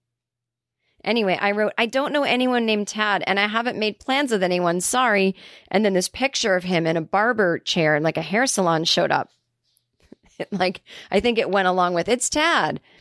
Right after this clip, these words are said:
And I wrote, "Dude, my name is Jen. I don't know you. I'm sorry." And he wrote, "Oh my, O M G, I'm an idiot. Ha ha. I totally texted wrong number, n-, wrong number. Totally ignore me. L O L. I am not on my way over. Pinky swear."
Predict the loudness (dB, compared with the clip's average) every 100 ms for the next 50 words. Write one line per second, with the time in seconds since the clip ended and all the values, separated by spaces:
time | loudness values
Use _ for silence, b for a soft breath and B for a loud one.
0 | b b -2 0 2 0 0 0 0 0
1 | 0 0 2 2 0 -2 0 2 2 0
2 | -2 -2 0 0 0 0 2 0 0 -2
3 | -2 0 2 2 0 -4 B B -2 0
4 | 2 0 -2 -4 -2 0 2 0 -2 -4
5 | 0 2 2 0 0 0 2 0 0 -2
6 | 0 0 0 -2 -4 0 0 0 -2 -4
7 | -2 0 0 0 0 0 -2 0 0 2
8 | 0 2 -2 -2 -4 0 0 2 2 2
9 | 2 0 B B B -10 -4 0 0 -2
10 | 0 0 0 -2 -2 0 0 0 0 0
11 | 0 0 0 0 0 0 0 0 0 0
12 | -2 -4 -4 -2 -2 -4 -4 -4 -6